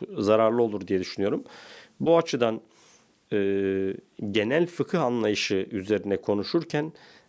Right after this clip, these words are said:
e, fıkıh zaten anlayış demek olduğu için, din anlayışı demek olduğu için buradaki değişiklikleri de dikkatli gözlemleyip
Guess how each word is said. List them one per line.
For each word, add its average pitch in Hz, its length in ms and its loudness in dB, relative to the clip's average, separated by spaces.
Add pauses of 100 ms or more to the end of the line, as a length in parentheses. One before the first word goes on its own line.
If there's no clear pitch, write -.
e, 95 300 0 (1300)
fıkıh 113 300 -2
zaten 110 340 0
anlayış 104 440 0
demek 101 240 0
olduğu 101 220 0
için, 107 300 -2
din 104 160 0
anlayışı 90 460 -4
demek 92 280 -2
olduğu 101 200 -2
için 190 320 -4 (760)
buradaki 139 640 2
değişiklikleri 123 840 0
de 120 180 0
dikkatli 120 480 -6
gözlemleyip 113 760 2